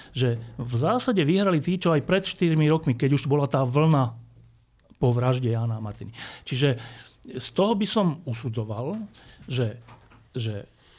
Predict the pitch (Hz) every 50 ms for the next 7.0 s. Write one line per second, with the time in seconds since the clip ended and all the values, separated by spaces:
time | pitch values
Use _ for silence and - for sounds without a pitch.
0 | _ _ _ _ _ _ _ _ _ - 131 117 117 123 120 117 117 117 117 117
1 | 165 151 156 175 190 202 208 196 - - - _ _ _ _ - - _ _ _
2 | _ - - 151 135 156 160 160 165 156 147 151 151 143 139 127 - 160 147 139
3 | 135 135 135 - 139 135 143 139 151 135 135 151 165 175 170 160 151 139 - 165
4 | 147 143 147 143 202 233 151 127 127 123 - - 123 123 123 135 156 196 233 233
5 | 185 170 165 165 165 147 135 139 135 131 123 117 117 - 127 147 180 175 - -
6 | - - - - 123 117 117 113 185 190 208 226 190 135 147 165 175 180 156